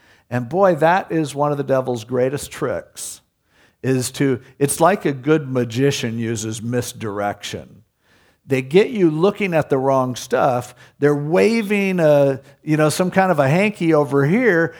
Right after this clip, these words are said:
because they don't want you to see what they're doing with this other hand over here. And the devil does the same thing. And it's just like driving your car by looking in your rear view mirror the whole time.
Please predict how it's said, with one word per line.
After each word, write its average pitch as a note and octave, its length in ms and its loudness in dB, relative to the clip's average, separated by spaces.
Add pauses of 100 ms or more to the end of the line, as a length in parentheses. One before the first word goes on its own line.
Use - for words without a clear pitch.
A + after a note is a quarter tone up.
(120)
because D3+ 280 -2
they D#3 120 2
don't G3 280 0
want F#3 180 0
you D#3+ 100 -2
to D3+ 80 0
see A3 240 -4
what D#3 220 -2
they're D#3 120 -2
doing D#3 280 -6
with C#3+ 160 -6
this C#3 180 -2
other C#3 280 0
hand D#3+ 360 -2
over C#3 260 -2
here. D#3 500 -6 (680)
And E3 400 -2
the G3+ 80 -2
devil B3 260 0
does F#3+ 240 0
the F3+ 80 -8
same F#3+ 300 -4
thing. - 500 -8 (500)
And C#3+ 360 -4 (520)
it's C#3 200 -2
just G#3 240 0
like E3 440 0 (340)
driving E3 600 2
your C#3 180 -2
car D3 720 0 (460)
by C#3 160 2
looking D#3+ 400 0
in D3 120 -4
your C#3 120 -2
rear C#3 280 0
view C3+ 200 -4
mirror D3+ 360 -2
the A2+ 100 -8
whole A2 180 -4
time. G2 480 -10